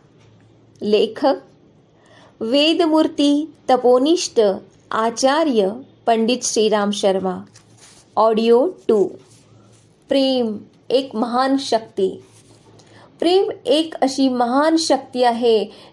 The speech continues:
जी आपल्या जीवनात आपल्याला प्रत्येक क्षेत्रात पुढे नेण्यास सहाय्यक ठरते. प्रेमाशिवाय कोणाच्याही विचारात बदल घडवून आणता येत नाही. विचार म्हणजे केवळ तर्कवितर्कांची निर्मिती नव्हे.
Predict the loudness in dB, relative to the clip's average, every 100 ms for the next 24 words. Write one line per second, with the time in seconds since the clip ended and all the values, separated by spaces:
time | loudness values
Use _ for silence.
0 | -6 0 0 0 0 0 0 -2 0 0
1 | -2 -6 -14 -6 -4 0 2 2 2 -2
2 | 0 0 0 0 -2 0 2 2 0 0
3 | 0 2 4 4 4 4 2 0 -6 -8
4 | -2 0 2 -2 -4 -6 -4 -6 -8 -10
5 | _ _ _ -20 _ _ _ -20 _ _
6 | 0 2 2 2 0 0 2 2 0 0
7 | 2 0 0 0 0 0 0 0 2 0
8 | 2 0 2 2 2 2 4 4 2 0
9 | -2 -2 0 0 0 -2 -6 -4 -4 -4
10 | -6 -14 _ _ _ _ _ -8 -6 0
11 | 0 2 2 0 0 0 -2 0 0 2
12 | 2 0 -6 -20 _ 0 2 2 0 0
13 | 0 0 0 0 0 2 2 2 2 0
14 | 2 2 2 0 -4 -8